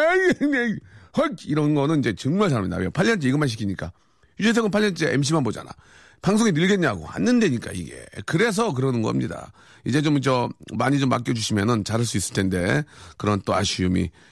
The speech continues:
아, 있네요. 에이더블유, 아, 디, 아, 일님, 예, "나는 이 세상에서 제일 웃긴 사람이 박명수 생각합니다."라고 하셨는데, 진짜 올바른 생각 갖고 계시네요. <laughs> 예. 엘아이엘와이님, "명수 오빠, 아,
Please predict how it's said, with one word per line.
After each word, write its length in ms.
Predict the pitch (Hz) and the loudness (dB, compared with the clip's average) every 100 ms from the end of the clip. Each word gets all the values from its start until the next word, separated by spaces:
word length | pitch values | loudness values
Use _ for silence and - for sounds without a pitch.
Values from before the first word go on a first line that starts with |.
| _ | _
아, 120 | - | -4
있네요. 400 | - 104 90 85 85 - - - - - _ | 0 0 0 -4 -8 -14 -20 -20 -20 -20 _
에이더블유, 680 | - 147 196 196 190 190 185 147 | 0 0 2 0 2 2 2 2
아, 280 | 131 127 120 | 2 4 2
디, 340 | 98 165 170 - - - _ _ | 0 0 0 -2 -8 -20 _ _
아, 280 | 101 98 95 - - _ _ _ _ | 0 0 0 -2 -10 _ _ _ _
일님, 600 | 165 202 175 135 214 330 - | 2 4 4 2 0 -4 -2
예, 360 | 117 110 101 92 | -2 0 0 0
"나는 280 | 110 151 165 | 0 0 0
이 80 | 135 | 0
세상에서 340 | 147 147 143 | 0 0 -2
제일 280 | 131 127 147 | 0 0 0
웃긴 320 | 127 147 139 | 0 -2 -2
사람이 240 | 127 127 | 0 0
박명수 400 | 131 110 123 131 120 | 0 0 2 2 0
생각합니다."라고 580 | 117 110 107 110 107 | 0 0 2 2 2
하셨는데, 360 | 104 117 101 98 | 0 0 0 0
진짜 360 | - 143 151 151 | -2 -2 0 0
올바른 500 | 101 87 123 139 131 | 0 0 0 0 0
생각 240 | 120 113 | 0 -2
갖고 220 | 98 92 | -4 -4
계시네요. 440 | 92 82 87 85 85 | -4 -2 -2 -2 0
<laughs> 160 | 123 | 0
예. 300 | 107 156 151 165 - - | 0 0 -2 -4 -12 -6
엘아이엘와이님, 1120 | - 202 233 220 180 190 123 117 123 120 131 92 - _ _ - | 0 2 2 0 0 0 0 2 2 2 2 -2 -8 _ _ -6
"명수 320 | 113 143 139 | -2 0 0
오빠, 300 | 127 143 131 | 0 0 0
아, 460 | 98 95 90 90 | 0 0 0 -2